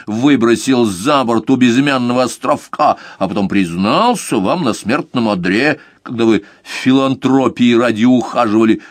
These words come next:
за бесплатными больными. А? Ну? Это не наркотики. Что, все-таки золотой галеон? Как сказать, нечто вроде. «Уже теплее», удовлетворенно сказал Мазур.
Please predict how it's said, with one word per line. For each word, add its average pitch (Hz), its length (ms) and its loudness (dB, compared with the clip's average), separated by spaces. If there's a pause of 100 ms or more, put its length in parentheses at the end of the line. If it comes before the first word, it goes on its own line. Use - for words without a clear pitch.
за 113 180 0
бесплатными 120 720 -2
больными. 123 560 -2
А? 170 380 -2 (120)
Ну? 196 400 0 (760)
Это 107 320 -2
не 113 180 0
наркотики. 101 720 -4 (1700)
Что, - 420 -4
все-таки 95 400 -6
золотой 90 400 -2
галеон? 87 520 -2 (680)
Как 107 240 -10
сказать, 92 600 -6
нечто 113 520 -6
вроде. 98 480 -2 (640)
«Уже 202 320 -4
теплее», - 800 -10 (380)
удовлетворенно 98 800 -8
сказал 92 340 -8
Мазур. 78 320 -10